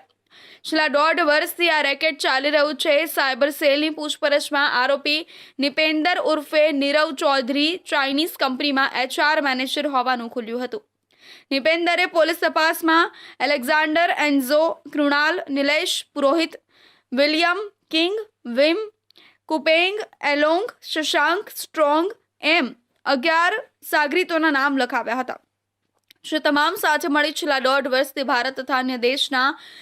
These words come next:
લોકોને થાઇલેન્ડમાં કોમ્પ્યુટર વર્કની નોકરી આપ-, અપાવવાની લાલચ આપતી હતી. ઊંચા પગારે નોકરીનો ઝાંસો આપી ભારતના સાડત્રીસ,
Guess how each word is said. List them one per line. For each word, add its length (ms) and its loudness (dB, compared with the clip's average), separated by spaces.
લોકોને 460 2
થાઇલેન્ડમાં 600 2
કોમ્પ્યુટર 600 0
વર્કની 520 0
નોકરી 460 0
આપ-, 380 -4
અપાવવાની 640 0
લાલચ 600 0
આપતી 380 -2
હતી. 320 -2
ઊંચા 360 0
પગારે 400 2
નોકરીનો 680 0
ઝાંસો 380 0
આપી 340 2
ભારતના 540 0
સાડત્રીસ, 520 0